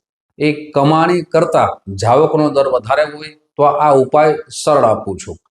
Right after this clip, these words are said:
એ અવશ્ય કરજો. બહુ સરળ ઉપાય છે. મિત્રો, આપના ઘરમાં સૌથી પહેલા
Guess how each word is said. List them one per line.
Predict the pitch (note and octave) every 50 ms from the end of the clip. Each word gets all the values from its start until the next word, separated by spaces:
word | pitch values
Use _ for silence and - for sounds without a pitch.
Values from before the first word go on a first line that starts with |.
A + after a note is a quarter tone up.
| _ _ _ _ _ _
એ | E3 E3
અવશ્ય | - A#2+ C3+ C#3+ F3+ F3+ - - - B2+
કરજો. | - - G#2 F#2 E2+ - - _ _ _ _ _ _ _ _ _ -
બહુ | C#3 E3 F3 E3+
સરળ | - - F3 F3+ F3 D#3+
ઉપાય | C#3 A2 G#2 A2+ G#2
છે. | F#2+ F2+ - F#2+ F2 - _ _ _ _ _ _ _ _ _ _ _ _ -
મિત્રો, | C3 D3+ D#3 D3+ F3+ F#3+ F#3+
આપના | - D#3+ D#3+ D#3 - F3 F3 F3 E3
ઘરમાં | D#3 D#3+ D#3 E3 E3 E3+ E3
સૌથી | D#3 - - E3+ F3 F3+ F3 - D#3 D3+
પહેલા | D3+ D#3 D3 D3+ C#3+ C#3+